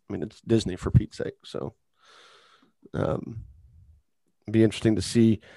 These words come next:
You know, s-, I saw some stuff on Twitter about the I H S A. Part of their rights for, uh, broadcasting i-, and, and, uh, media is that you don't advertise gambling.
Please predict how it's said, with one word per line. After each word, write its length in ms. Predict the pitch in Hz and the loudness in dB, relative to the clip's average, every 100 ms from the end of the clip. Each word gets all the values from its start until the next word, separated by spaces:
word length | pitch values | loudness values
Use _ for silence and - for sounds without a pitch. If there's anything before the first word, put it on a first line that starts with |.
| - - _ | -20 -20 _
You 80 | 165 | 4
know, 120 | 151 | 6
s-, 160 | 131 - | 6 6
I 120 | 160 | 6
saw 200 | - 202 | 6 4
some 180 | - 151 | 4 4
stuff 240 | 151 135 | 4 4
on 80 | 117 | 6
Twitter 280 | - 160 156 | 6 6 6
about 220 | 110 113 | 6 4
the 120 | 120 | 6
I 100 | 117 | 4
H 160 | 120 123 | 4 0
S 160 | 110 | 4
A. 420 | 117 123 123 113 - _ _ _ _ _ _ _ _ _ _ _ _ - | 6 8 8 4 0 _ _ _ _ _ _ _ _ _ _ _ _ 4
Part 180 | 165 165 | 6 6
of 80 | |
their 160 | 135 123 | 6 6
rights 720 | 117 143 147 104 - - - - _ _ _ _ | 6 4 4 -2 -6 -6 -8 -16 _ _ _ _
for, 420 | _ 139 123 117 110 | _ 0 2 2 2
uh, 60 | |
broadcasting 880 | 104 123 156 - 117 107 - 110 110 | 4 4 4 4 2 2 0 0 2
i-, 220 | - 113 - | 2 0 0
and, 380 | 117 113 107 - | 0 0 0 0
and, 360 | 117 110 107 | 0 2 0
uh, 220 | 104 98 - - _ _ _ - | 0 0 -2 -8 _ _ _ -2
media 440 | 123 170 135 113 | 2 4 6 6
is 220 | 110 107 | 6 4
that 120 | 101 95 | 0 -2
you 120 | 113 | 4
don't 280 | 117 117 - - | 4 4 0 0
advertise 680 | 113 120 117 - 117 113 101 | 4 4 4 2 2 2 0
gambling. 500 | 113 135 110 95 | -2 -2 -2 -4